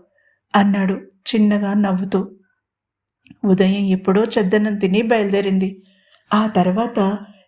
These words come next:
ఏమీ తినలేదని అప్పుడు గుర్తొచ్చింది. ఉద్యోగం ఊడిందని తీయగా చెప్తాడేమో అనుకుంది భయంగా.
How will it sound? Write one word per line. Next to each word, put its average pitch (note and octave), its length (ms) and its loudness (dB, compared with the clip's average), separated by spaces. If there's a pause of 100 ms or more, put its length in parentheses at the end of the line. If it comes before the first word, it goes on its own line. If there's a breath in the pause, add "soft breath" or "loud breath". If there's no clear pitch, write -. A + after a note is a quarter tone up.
ఏమీ F#3 320 2
తినలేదని G3 840 0
అప్పుడు G3 300 0
గుర్తొచ్చింది. G3+ 840 -2 (340 soft breath)
ఉద్యోగం G#3 540 2
ఊడిందని G3+ 880 0 (120)
తీయగా E3+ 320 2
చెప్తాడేమో A#3 920 0 (460)
అనుకుంది G#3 540 2 (160)
భయంగా. G3 580 0